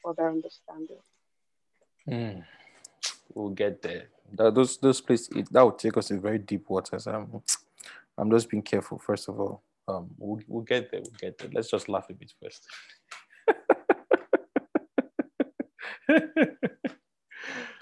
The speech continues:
Speaker 2: <sighs> Like I said, it's a dance. So even though I say that, um, Satan is in nature and essence, it's still, it's still,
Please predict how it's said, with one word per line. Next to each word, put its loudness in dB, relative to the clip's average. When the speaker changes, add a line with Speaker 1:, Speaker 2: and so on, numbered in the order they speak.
Speaker 2:
<sighs> 4
Like 8
I 8
said, 8
it's 4
a 0
dance. 2
So 6
even 10
though 12
I 12
say 6
that, 6
um, 0
Satan 2
is -6
in -4
nature 0
and -6
essence, -8
it's -4
still, 6
it's 2
still, 10